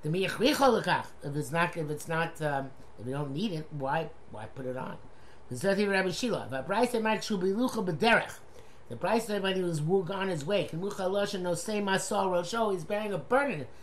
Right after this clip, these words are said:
He's going from place to place. Well, as Mutter at Arba Kabin, then up to four Kabin is permissible. Rak Zevel also only with refuse, is, uh, fertilizers, and also Mishum Bizoyim because of the degradation of the film.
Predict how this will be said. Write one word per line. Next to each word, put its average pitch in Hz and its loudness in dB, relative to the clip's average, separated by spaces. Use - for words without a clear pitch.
He's 123 -4
going 160 0
from 135 -4
place 160 -2
to - -12
place. 131 -6
Well, 135 -2
as 117 -6
Mutter 170 -4
at 151 2
Arba 151 0
Kabin, 180 -2
then 175 2
up 175 -6
to 160 -2
four 196 -2
Kabin 165 2
is 127 -6
permissible. 208 2
Rak 135 0
Zevel 143 -4
also 143 -4
only 170 0
with 135 -4
refuse, 139 -2
is, 117 -8
uh, 120 -2
fertilizers, 147 0
and - -10
also 180 -4
Mishum 156 -2
Bizoyim 139 2
because 120 -6
of 127 -4
the 127 -4
degradation 123 -2
of 110 -8
the - -16
film. - -14